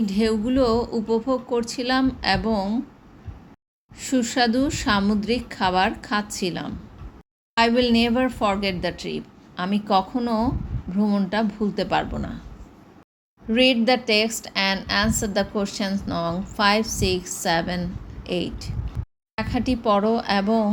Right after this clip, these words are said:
পাঁচ, ছয়, সাত এবং আট প্রশ্নের উত্তর দাও। Our school is going to arrange a sports day next week। আমাদের বিদ্যালয়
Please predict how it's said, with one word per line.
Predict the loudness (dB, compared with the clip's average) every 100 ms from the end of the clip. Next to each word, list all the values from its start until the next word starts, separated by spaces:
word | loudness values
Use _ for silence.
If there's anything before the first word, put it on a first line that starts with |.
| 0 -2 0
পাঁচ, | 2 2 -2
ছয়, | -4 -2 -2 -2
সাত | 2 2 2 -2
এবং | 0 0 0 0 2
আট | 0 -2
প্রশ্নের | -6 -6 -4 -4 -4
উত্তর | -6 -6 -4 -4
দাও। | -4 -4 -8 -6 -10 -14 -16 -16 -18 -20 _ _ 2
Our | 2 2 -2
school | -4 0 0
is | 0 0 0
going | 2 2 2
to | 2
arrange | 2 2 0 0 -4 -4
a | -4
sports | -6 -2 -2 -2 -2
day | 0 0 -2
next | -4 -6 -10 -4
week। | -4 -4 -8 -14 -12 -12 -12 -20 _ _ _ 2
আমাদের | 4 4 2 2
বিদ্যালয় | 2 4 4 6 4